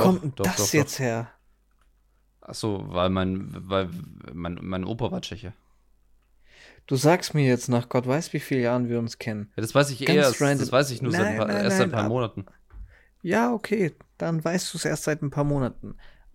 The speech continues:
Speaker 1: Aber warum hast du mich dann nicht vor ein paar Monaten angerufen und mir gesagt, egal wie spät es ist, "Hey, Bro, hör mir zu, ich bin zu einem Viertel Tscheche."
Speaker 2: Darf ich fragen, warum das für dich so relevant ist?
Speaker 1: Weil's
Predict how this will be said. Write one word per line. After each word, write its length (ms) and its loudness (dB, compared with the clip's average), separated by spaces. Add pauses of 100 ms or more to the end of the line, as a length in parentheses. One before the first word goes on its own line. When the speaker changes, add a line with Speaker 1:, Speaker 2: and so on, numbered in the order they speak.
(120)
Speaker 1:
Aber 540 -2
warum 300 2
hast 200 -2
du 60 -4
mich 160 -2
dann 140 -2
nicht 160 -4
vor 100 -2
ein 100 -2
paar 220 0
Monaten 420 -2
angerufen 600 -2
und 140 -2
mir 120 -4
gesagt, 420 -6
egal 440 -4
wie 40 -8
spät 280 -6
es 80 -8
ist, 180 -8 (360)
"Hey, 360 -4 (180)
Bro, 300 0
hör 140 2
mir 160 2
zu, 340 -4 (640)
ich 220 -12
bin 140 0
zu 140 -8
einem 140 -2
Viertel 420 -6
Tscheche." 460 -8 (200)
Speaker 2:
Darf 140 -4
ich 120 -10
fragen, 260 -2
warum 160 -2
das 120 -4
für 80 -2
dich 100 -4
so 100 -2
relevant 320 -4
ist? 240 -12 (1500)
Speaker 1:
Weil's 260 -2